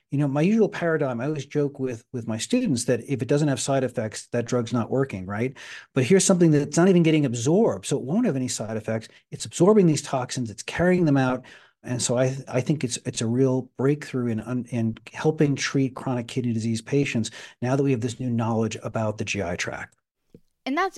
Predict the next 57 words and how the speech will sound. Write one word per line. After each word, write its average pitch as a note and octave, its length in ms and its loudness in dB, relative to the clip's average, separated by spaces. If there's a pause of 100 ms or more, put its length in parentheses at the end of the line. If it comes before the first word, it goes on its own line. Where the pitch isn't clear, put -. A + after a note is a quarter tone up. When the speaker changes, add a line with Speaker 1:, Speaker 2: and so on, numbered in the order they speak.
(140)
Speaker 2:
exciting A3+ 560 -2
in G#3 140 -4
and G3+ 120 -4
of F#3 120 -2
itself F#3 480 -4
to F3 340 -2
potentially, A#3 640 -6 (200)
you G#3 140 -6
know, F3+ 120 -2
have G3 240 -4
something F#3 320 -10
really A3+ 320 -6
big G#3 280 -4
that F#3 120 -6
could F3 160 -10
benefit F3 580 -4
our E3+ 80 -4
kidney C4+ 320 -8
patients F3+ 520 -8 (380)
in C#4+ 180 -2
the C4+ 80 -2
form G#3+ 400 -6
of F#3+ 120 -4
a F#3 60 -4
dietary F3 560 -4
supplement. D3 600 -10
Like F3+ 180 -10
you G3+ 60 -12
said, E3 280 -6
not F#3 440 -4
something F#3 380 -6
that's D#3 160 -14
having D#3+ 280 -4
side D#3+ 240 -4
effects. - 340 -12
Speaker 1:
Correct, C3+ 460 4
yeah. C3+ 220 2 (320)
Speaker 2:
It G3+ 180 -2
makes G#3 240 -6
me A#3 160 -6
think G3 240 -8
of, F3 140 -4
like, E3+ 180 -6
the F3 100 -6
Febreze D#3+ 540 -12
commercial F3+ 640 -10
where E3 100 -4
it's D#3+ 160 -6
like, E3+ 160 -8
"It - 80 -6
absorbs D4 400 -6
the - 140 -4
odors," A3+ 420 -4
and F3+ 100 -10
then E3 140 -6
it, D#3 140 -8
like, - 200 -8